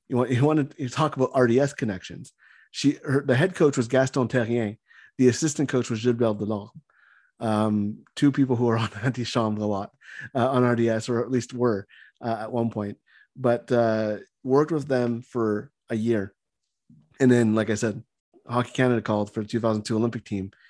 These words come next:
She won that gold medal. Rest is history. Um, ran that program for, for a long time. Started the Université Montréal Carabin, which has become one of the strongest women's hockey programs in Canada.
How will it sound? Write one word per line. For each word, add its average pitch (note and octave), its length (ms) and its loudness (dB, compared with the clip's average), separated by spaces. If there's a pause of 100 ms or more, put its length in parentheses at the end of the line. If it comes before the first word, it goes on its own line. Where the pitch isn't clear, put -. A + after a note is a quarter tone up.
(320)
She - 160 -6
won A2+ 180 2
that A#2+ 160 0
gold A#2+ 180 2
medal. A2+ 340 2 (220)
Rest A2 280 -4
is G#2+ 100 -10
history. G2+ 460 -8 (420)
Um, G2+ 400 -2
ran A2 240 2
that A2 140 0
program G#2+ 440 0
for, G#2+ 380 -4
for A2 140 -6
a A2 40 0
long G#2+ 240 0
time. A2 340 -2 (340)
Started A#2+ 420 4
the A#2 100 2
Université A2 500 2
Montréal G#2+ 440 2
Carabin, G#2+ 640 -2 (100)
which G#2 220 -8
has G#2 100 -6
become G#2+ 300 -2
one G#2 100 2
of G2+ 80 -2
the G2 60 -4
strongest G#2 380 -2
women's G#2+ 220 -4
hockey G#2+ 260 -8
programs G#2 520 -4 (460)
in G#2+ 300 0
Canada. A#2+ 500 0